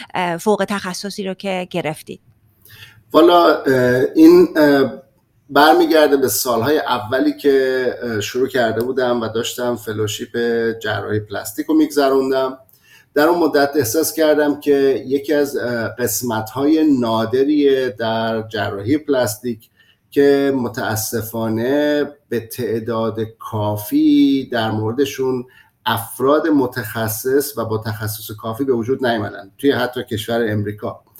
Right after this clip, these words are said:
Speaker 2: شما در نظر بگیرید کشور امریکا با سیصد و هفتاد میلیون جمعیت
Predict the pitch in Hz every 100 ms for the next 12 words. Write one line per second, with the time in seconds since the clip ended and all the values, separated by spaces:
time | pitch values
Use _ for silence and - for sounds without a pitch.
0 | - - - 127 135 127 120 117 127 120
1 | 131 131 135 117 - _ 120 107 123 120
2 | 110 113 110 131 143 143 120 117 113 113
3 | - 127 123 120 113 120 113 - 139 139
4 | 131 123 120 117 117 113 110 104 104 110
5 | 110 135 147